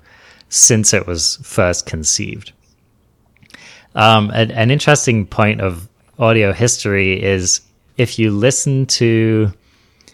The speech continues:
uh, I think it was the Beatles' Revolver, that was, like, one of the first albums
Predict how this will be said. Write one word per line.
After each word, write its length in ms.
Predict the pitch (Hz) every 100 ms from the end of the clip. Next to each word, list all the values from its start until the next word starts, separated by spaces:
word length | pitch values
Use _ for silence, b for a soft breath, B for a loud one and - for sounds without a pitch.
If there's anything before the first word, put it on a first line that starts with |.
| b b b _ -
uh, 200 | 101 104
I 80 | 104
think 240 | - 127 143
it 80 |
was 240 | 123 110 92
the 100 | 95
Beatles' 580 | 110 107 117 101 87 90
Revolver, 720 | 90 87 85 90 110 123 127 _ -
that 180 | 98 107
was, 180 | 104 104
like, 340 | 95 92 - _ _ _ _ -
one 280 | 98 104 113
of 100 | 95
the 100 | 92
first 540 | - 113 110 113 - - -
albums 840 | 98 98 98 85 85 80 82 -